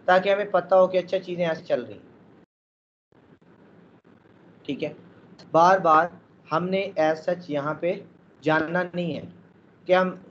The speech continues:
यहाँ पे click किया, फौरन जाके देखें क्या हुआ है, फिर click किया, फौरन जाके देखें। अगर ऐसा ही करना तो फिर coding में ही कर लें चीज़ें, यहाँ पे हम क्यों आए?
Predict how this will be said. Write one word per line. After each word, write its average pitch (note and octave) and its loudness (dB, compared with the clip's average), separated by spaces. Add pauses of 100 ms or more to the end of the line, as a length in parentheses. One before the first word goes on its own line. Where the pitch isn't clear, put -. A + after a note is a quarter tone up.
(140)
यहाँ E3+ 4
पे F#3+ -2
click F#3+ -4
किया, F#3 2
फौरन G3 2
जाके E3+ 2
देखें E3+ -6
क्या E3+ -2
हुआ C#3+ 0
है, C3+ -8 (260)
फिर G#3+ -2
click G3 -10
किया, F#3 -4
फौरन F#3 0
जाके D#3+ 0
देखें। C#3+ -10 (380)
अगर G#3 2
ऐसा F3+ 2
ही A#3 -2
करना G#3+ -2
तो G#3 -8
फिर G#3+ -4
coding F#3 -2
में A3 -4
ही A3+ -6
कर F#3+ 4
लें F3+ 0
चीज़ें, E3 -6 (880)
यहाँ F3 2
पे A3 -2
हम G#3 0
क्यों F3+ -2
आए? A2+ -6